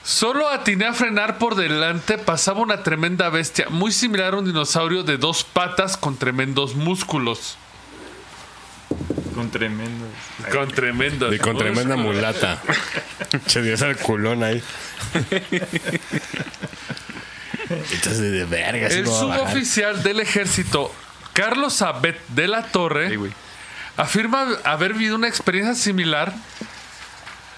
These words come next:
Speaker 1: con seis seres que volaban sobre el cielo como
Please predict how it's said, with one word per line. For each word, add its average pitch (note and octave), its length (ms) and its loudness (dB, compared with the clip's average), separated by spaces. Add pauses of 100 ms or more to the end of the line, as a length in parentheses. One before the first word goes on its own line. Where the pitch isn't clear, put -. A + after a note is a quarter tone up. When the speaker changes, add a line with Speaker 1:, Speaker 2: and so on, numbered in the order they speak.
(220)
Speaker 1:
con F3 260 2
seis B3+ 320 2
seres G3+ 580 0 (800)
que F#3 160 2
volaban F#3 720 2 (160)
sobre D3 440 2
el D3+ 60 2
cielo F#3 500 2
como D#3+ 240 0